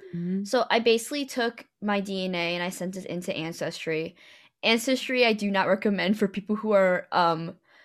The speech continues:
Speaker 2: not white <laughs> because the database,
Speaker 1: <laughs>
Speaker 2: the databa-, the, the database is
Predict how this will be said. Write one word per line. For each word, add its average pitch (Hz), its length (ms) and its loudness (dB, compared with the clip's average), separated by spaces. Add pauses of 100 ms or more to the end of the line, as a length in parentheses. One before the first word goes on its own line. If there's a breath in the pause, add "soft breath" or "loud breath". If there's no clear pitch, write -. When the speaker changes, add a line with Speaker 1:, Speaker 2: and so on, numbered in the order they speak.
(200 soft breath)
Speaker 2:
not 190 580 4 (280)
white 254 460 8
<laughs> - 0 -
because 311 600 10 (120)
the 247 180 8
database, 220 840 8
Speaker 1:
<laughs> 254 80 -6
Speaker 2:
the 269 100 8
databa-, 254 640 8
the, - 200 2 (180)
the 233 80 8
database 214 560 8
is 226 140 4